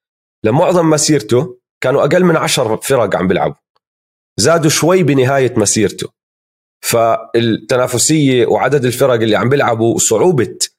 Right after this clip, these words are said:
إنك تفوز مش زي أيام إجت بعد. وبعدين إحصائيًا غير الريباوندينج، لأنه الريباوندينج تبعه خرافي جدًا، يعني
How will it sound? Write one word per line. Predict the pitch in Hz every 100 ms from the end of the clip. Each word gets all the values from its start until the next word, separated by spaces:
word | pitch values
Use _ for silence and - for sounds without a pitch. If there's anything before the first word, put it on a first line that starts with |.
| _ -
إنك | 117 117 117
تفوز | - 139 131 151 147 - _ -
مش | 208 165
زي | 160 139
أيام | - 135 131 127 123 120 - _ _ _ 123
إجت | 117 110
بعد. | 98 71 - - - - _
وبعدين | - 117 143 196 190 - -
إحصائيًا | 151 - 143 - 240 160 95 127 170 _ _ _ _ _ 92
غير | 110 196 220
الريباوندينج، | 185 180 175 135 110 95 95
لأنه | 87 110
الريباوندينج | 107 165 175 165 143 120
تبعه | 151 139 117 117 123 - -
خرافي | 120 107 123 143 110
جدًا، | 95 117 110
يعني | 87 78 73 76